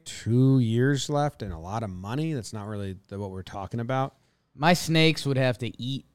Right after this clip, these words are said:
Speaker 2: a lot of coin, which
Speaker 1: But
Speaker 2: never
Speaker 1: I don't
Speaker 2: rule out
Speaker 1: think they're doing that for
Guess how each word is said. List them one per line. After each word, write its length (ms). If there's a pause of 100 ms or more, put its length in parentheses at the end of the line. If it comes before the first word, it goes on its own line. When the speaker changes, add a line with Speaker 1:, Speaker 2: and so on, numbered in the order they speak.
(100)
Speaker 2:
a 80
lot 220
of 80
coin, 540
which 460 (600)
Speaker 1:
But 120
Speaker 2:
never 100
Speaker 1:
I 60
don't 120
Speaker 2:
rule 140
out 60
Speaker 1:
think 120
they're 120
doing 220
that 120
for 160